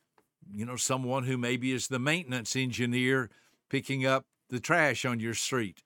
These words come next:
Not to belittle them in any way, I'm grateful for them. But one requires more thinking. Usually, a higher skilled thinker does better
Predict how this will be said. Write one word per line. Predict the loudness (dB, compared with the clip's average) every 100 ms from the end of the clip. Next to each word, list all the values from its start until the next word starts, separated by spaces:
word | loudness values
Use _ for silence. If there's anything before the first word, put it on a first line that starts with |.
| _ 0
Not | 0 2
to | -4
belittle | 0 2 4 2 2
them | 0 0
in | -2 -4
any | -2 -2
way, | 0 0 0
I'm | -4 -2
grateful | 0 0 -2 -8
for | -2 -2 0
them. | -4 -8 _ -20 -20 _
But | 2 2 4
one | 4 6
requires | 6 2 6 6 6
more | 6 4
thinking. | 6 4 2 -4 -8 -12 _ _ _ _ _ -4
Usually, | 6 6 6 2 2 0 _ _ -6
a | -4
higher | 2 6 6 6 2 0 _ _ _
skilled | -8 -4 0 4 6 6 2 -2 -14 _
thinker | -2 0 0 0 -2 -2 _ _ _ _ _ _ _ -12 2
does | 2 4 0 -2
better | 4 4 4 -2